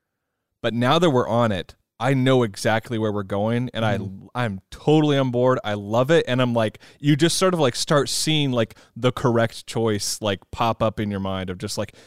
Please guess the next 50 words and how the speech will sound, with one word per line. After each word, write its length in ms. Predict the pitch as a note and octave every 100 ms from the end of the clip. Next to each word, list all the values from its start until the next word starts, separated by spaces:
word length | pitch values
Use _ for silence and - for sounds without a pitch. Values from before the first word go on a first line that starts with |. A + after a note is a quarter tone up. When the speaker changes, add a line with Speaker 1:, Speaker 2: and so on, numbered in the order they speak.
| -
Speaker 1:
"Yeah, 200 | - - - - -
and 140 | D#3+
they 80 | E3+
need 180 | E3+ D#3
to 60 |
do, 220 | D#3 F#3+ - - _ _ C3+
and 80 |
they 60 | D3+
need 180 | D3+ D3+
to 100 | F3+
do 100 | F3
this, 320 | G#3 A#3 -
and 140 | C#3+ D3+
they 60 | E3+
need 140 | G#3
to 80 | G3+
do 60 | B3+
this." 200 | D#4 C4+
And 120 | G#3+
it, 140 | G3 F3
it's 140 | -
like 140 | A3+
watching, 560 | E3+ F3 F#3+ G#3 G3 F3
it's 160 | D3 F3
like 140 | D3+
watching, 560 | D3+ E3 - E3 D3 C3
uh, 260 | B2 B2 A#2+ -
a, 100 | A#2 G#2+ -
you 100 | B2
know, 160 | G2+ F#2+
some 220 | - C#3
sort 160 | C3+ C3
of 60 | A#2
Olympian 680 | A2 B2 A#2 G#2+ F#2+ F#2 G2 _ _ _ A2+
do 360 | A#2+ C#3 D3 C3+
something 380 | D#3 C#3 B2+
that 100 | B2
everybody 320 | C3+ G3 A3 F#3
knows 500 | D3 D#3+ D#3+ C#3+ A#2
what 180 | C3 B2+
it 80 | G#2+
need, 280 | A#2 B2+
what 180 | C3 C3
needs 180 | C#3 B2
to 80 | G#2
happen. 520 | G2 A2+ - E3 F#3
Speaker 2:
Yeah. 240 | A#2+ G#2 G2 _
Speaker 1:
But 100 | C#3
you're 160 | C#3+ C#3+
like, 320 | C3 -